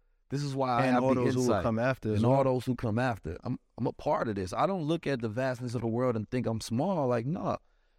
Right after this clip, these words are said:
Speaker 1: size is, size is not a measurement of value. You understand me? It's like the, the, the, the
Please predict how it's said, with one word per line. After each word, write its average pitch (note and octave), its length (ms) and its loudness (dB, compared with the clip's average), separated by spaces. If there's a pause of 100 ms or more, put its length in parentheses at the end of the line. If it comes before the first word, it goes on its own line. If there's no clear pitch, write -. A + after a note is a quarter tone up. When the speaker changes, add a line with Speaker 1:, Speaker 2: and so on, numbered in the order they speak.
Speaker 1:
size D#3 540 0
is, A#2+ 160 -4 (380)
size E3 360 0
is C#3 80 -6
not C#3+ 180 0
a A#2 40 -2
measurement B2 640 0
of G2 80 0
value. F#2+ 500 -2 (540)
You A2+ 100 -2
understand B2+ 480 0
me? C#3 200 0
It's C#3 180 -6
like A#2 280 0 (460)
the, A#2+ 240 2
the, A#2 180 2
the, A2+ 180 0
the A2 180 -2